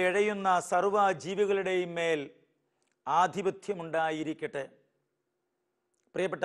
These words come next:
ആ ദൈവമക്കളെ, ഈശോ നമുക്ക് ഈ അധികാരം തന്നെയാണ് തരുന്നത്. എല്ലാറ്റിൻ്റെയും മേൽ, സകല ജീവജാലങ്ങളുടെയും മേൽ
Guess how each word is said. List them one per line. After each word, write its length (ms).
ആ 20
ദൈവമക്കളെ, 480
ഈശോ 360
നമുക്ക് 420
ഈ 40
അധികാരം 640
തന്നെയാണ് 460
തരുന്നത്. 380
എല്ലാറ്റിൻ്റെയും 640
മേൽ, 180
സകല 240
ജീവജാലങ്ങളുടെയും 880
മേൽ 180